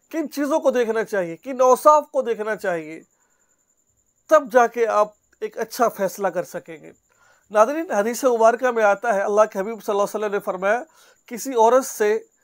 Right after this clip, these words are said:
इन चार चीज़ों के सबब निकाह किया जाता है। वो चार चीज़ें कौन कौन सी हैं? नंबर एक, इसके माल की वजह से निकाह किया जाता है, भाई मालदार है, इसे निकाह करो। याद रखिए कि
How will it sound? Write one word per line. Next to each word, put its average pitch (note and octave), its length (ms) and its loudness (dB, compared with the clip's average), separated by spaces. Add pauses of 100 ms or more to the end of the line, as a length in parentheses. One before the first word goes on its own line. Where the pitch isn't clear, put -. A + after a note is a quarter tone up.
(300)
इन A#3 180 -10
चार B3+ 340 4
चीज़ों A#3 320 -4
के A#3+ 140 -6
सबब A#3 320 -2
निकाह G#3+ 280 -2
किया G3 280 -6
जाता D#3+ 340 -8
है। D#3 140 -14 (1120)
वो G3 100 -4
चार B3 200 6
चीज़ें B3+ 240 -4
कौन C4 180 4
कौन C4+ 220 0
सी C4 140 -8
हैं? D4 180 -6 (420)
नंबर F#3+ 280 -2
एक, F#3+ 160 -2 (600)
इसके A#3+ 320 -8
माल G#3 260 2
की B3 160 -14
वजह A#3 220 2
से A#3 140 -6
निकाह A3 300 -4
किया A3+ 260 -4
जाता G#3 340 -2
है, A3 80 -2
भाई G3+ 180 -6
मालदार G3 480 2
है, G3 140 -4 (340)
इसे F3+ 220 -14
निकाह F#3+ 300 -6
करो। G3+ 220 -10 (460)
याद G#3 360 2
रखिए G#3+ 400 -6
कि - 140 -16